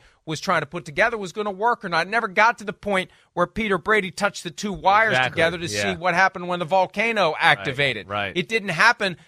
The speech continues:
Speaker 1: because they didn't convert. You know, they get that second and, or third and short, excuse me, and then they get stuffed so quickly, it's like, we don't know what the hell happened. Now,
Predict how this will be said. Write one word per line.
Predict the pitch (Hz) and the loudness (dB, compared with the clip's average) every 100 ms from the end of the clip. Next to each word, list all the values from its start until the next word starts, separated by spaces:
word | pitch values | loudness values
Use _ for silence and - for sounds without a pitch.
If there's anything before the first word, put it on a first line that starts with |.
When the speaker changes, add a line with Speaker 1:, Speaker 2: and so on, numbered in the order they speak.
| _ | _
Speaker 1:
because | 190 208 190 | -6 -4 0
they | 202 | 0
didn't | 196 214 | 0 -4
convert. | 190 190 175 170 247 175 - _ _ _ - | -8 -10 -6 0 2 2 -2 _ _ _ -6
You | 190 | -2
know, | 214 | 2
they | 220 | 2
get | 196 247 | 2 2
that | 240 214 | 2 2
second | - - 240 240 214 185 - _ - | 0 0 2 0 -4 -6 -14 _ -6
and, | 190 | -2
or | 185 | 0
third | 170 - 254 214 | 0 2 2 2
and | 185 | -4
short, | - 175 180 | -4 -2 -4
excuse | - - 247 277 202 | -6 -8 -6 -6 -6
me, | 165 147 147 _ _ | -4 -4 -6 _ _
and | 147 180 | -6 -4
then | 214 | -2
they | 208 | -2
get | 190 | -2
stuffed | - - 247 226 | -4 -2 0 0
so | - 202 | -2 -4
quickly, | - 233 240 202 175 | -4 -4 -4 -4 -6
it's | 160 | -4
like, | 180 | -6
we | 190 | -6
don't | 208 | -6
know | |
what | 196 196 | -8 -6
the | |
hell | 165 160 | -2 -2
happened. | 139 190 233 - 143 131 _ _ _ _ _ _ - | 2 4 2 0 -6 -8 _ _ _ _ _ _ 2
Now, | 214 | 2